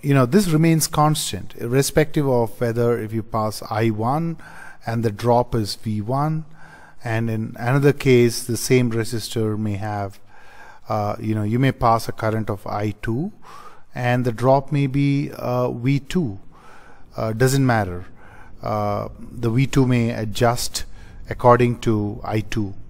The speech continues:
right? So V two will be, you know, what you will see is this is equal to I two into R as per the Ohm's law. So irrespective of, um, what current you pass, the resistance remains same.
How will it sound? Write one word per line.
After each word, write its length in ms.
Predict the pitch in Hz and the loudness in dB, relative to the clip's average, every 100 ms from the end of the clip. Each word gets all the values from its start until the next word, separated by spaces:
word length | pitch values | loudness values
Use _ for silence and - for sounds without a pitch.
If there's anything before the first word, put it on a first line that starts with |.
| - - | -14 -10
right? 340 | 104 120 208 - - - - - | -6 -6 -6 -10 -14 -16 -16 -10
So 160 | 113 | -6
V 160 | 104 117 | -2 -2
two 400 | - 117 113 117 | 0 0 0 -4
will 200 | 107 107 | -4 -4
be, 460 | 101 104 110 - - - - | -2 -2 -4 -6 -12 -12 -10
you 80 | 120 | -6
know, 100 | 107 | -4
what 320 | 104 113 123 | 2 2 2
you 80 | 123 | 0
will 160 | 113 104 | 0 0
see 320 | - 151 135 | 0 2 4
is 240 | 110 104 | 2 -2
this 140 | - 107 | -4 -4
is 100 | 107 | -4
equal 240 | 107 104 | -4 -4
to 140 | 101 98 | -2 -2
I 140 | 101 | -4
two 200 | - 104 | -6 -6
into 300 | 98 95 98 | -6 -4 -2
R 420 | 92 95 90 104 - - - - - | 0 2 2 2 -2 -4 -6 -6 -6
as 200 | 107 110 | -2 0
per 120 | - | 6
the 120 | 107 - | 8 8
Ohm's 440 | 110 107 110 - | 8 6 4 4
law. 300 | 107 - - - - - - - - - - - | 6 6 4 4 4 6 6 2 -2 -4 -4 -4
So 420 | - 117 110 - | 2 2 2 0
irrespective 800 | 117 139 196 - 214 - 196 160 | 6 8 8 6 2 2 2 6
of, 500 | 135 131 127 - - | 8 8 6 -2 4
um, 500 | 123 117 113 113 123 - - - - - - - - 135 | 8 8 6 2 -6 -12 -12 -12 -12 -12 -12 -10 -8 -2
what 280 | 117 151 - | 6 6 8
current 380 | - 143 151 139 | 6 6 6 4
you 80 | 117 | 2
pass, 420 | - 113 156 - | 4 4 2 0
the 80 | 127 | 2
resistance 580 | 120 - 180 - 147 127 | 2 4 2 4 2 2
remains 320 | 113 110 101 | 2 2 0
same. 460 | - 117 92 95 | 0 0 0 0